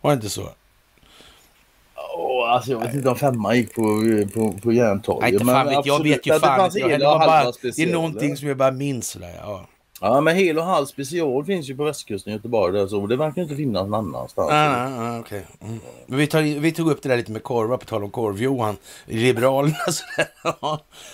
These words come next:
Speaker 1: Men nu går vi in på Connys specialområde först. Vi hoppar lite hit och dit här, det är lite trevligt. Vi tar lite
Speaker 2: Ja, ja.
Speaker 1: fågelperspektiv, helt enkelt. De här, eh, ja, fiskgjusarna, va?
Speaker 2: Mm.
Speaker 1: Som är så jävla målinriktade.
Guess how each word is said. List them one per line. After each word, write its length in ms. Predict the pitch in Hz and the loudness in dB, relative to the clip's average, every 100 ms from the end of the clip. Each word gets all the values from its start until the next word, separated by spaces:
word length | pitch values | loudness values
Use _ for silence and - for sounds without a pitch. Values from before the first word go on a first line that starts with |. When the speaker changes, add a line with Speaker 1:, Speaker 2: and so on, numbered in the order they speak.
| - | -8
Speaker 1:
Men 180 | 131 175 | -2 2
nu 100 | 220 | 2
går 100 | 240 | 2
vi 120 | 233 | 2
in 100 | 180 | 0
på 240 | 170 175 165 | 2 2 0
Connys 540 | 156 165 190 175 165 - | -2 -2 0 -2 -4 -8
specialområde 920 | - 165 170 147 120 117 127 139 117 | -4 -2 2 2 2 0 -2 -2 -4
först. 180 | 113 117 | -6 -2
Vi 60 | |
hoppar 300 | 151 151 156 | -2 -2 -2
lite 200 | 143 107 | -4 -4
hit 160 | 104 95 | -6 -6
och 60 | 107 | -6
dit 140 | 107 | -6
här, 100 | 98 | -6
det 60 | 113 | -8
är 20 | |
lite 200 | 113 - | -10 -10
trevligt. 480 | 107 98 92 - - - - | -8 -8 -8 -16 -20 -6 0
Vi 80 | |
tar 140 | 175 175 | 4 4
lite 100 | 120 | 4
Speaker 2:
Ja, 60 | 120 | 0
ja. 60 | |
Speaker 1:
fågelperspektiv, 1160 | 202 180 131 131 - 135 - 135 - 160 160 135 | 2 2 2 -4 0 0 0 -6 -8 -2 -2 0
helt 180 | 110 110 | -4 -6
enkelt. 340 | 107 110 107 - - - | -10 -10 -12 -14 -20 -10
De 140 | - 170 | -2 2
här, 280 | 165 139 131 127 123 127 123 | 4 4 4 2 0 0 -2
eh, 60 | 92 110 85 - | -6 -8 -10 -10
ja, 240 | 90 123 | -8 -6
fiskgjusarna, 880 | - 208 - - 165 262 - 262 165 | -4 0 0 0 0 0 -4 -4 -6
va? 200 | 82 113 - _ _ _ _ - | -8 -12 -16 _ _ _ _ -8
Speaker 2:
Mm. 340 | 131 143 127 185 | -4 -2 -2 0
Speaker 1:
Som 160 | 170 | 0
är 80 | 151 | 0
så 120 | 139 | 2
jävla 260 | 135 120 110 | 2 2 2
målinriktade. 1040 | 123 139 110 104 98 - - 82 87 123 | 2 0 0 -4 -6 -8 -10 -12 -12 -14